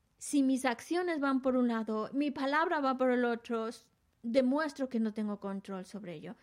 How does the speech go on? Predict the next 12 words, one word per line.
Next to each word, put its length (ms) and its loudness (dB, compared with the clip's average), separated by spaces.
Entonces 420 -4
es 180 -8
aprender 560 2
a 100 -4
tener 280 -4
mayor 380 -4
control 720 0
sobre 300 -2
mi 140 2
mente, 760 -2
mis 200 -4
pensamientos, 1120 -2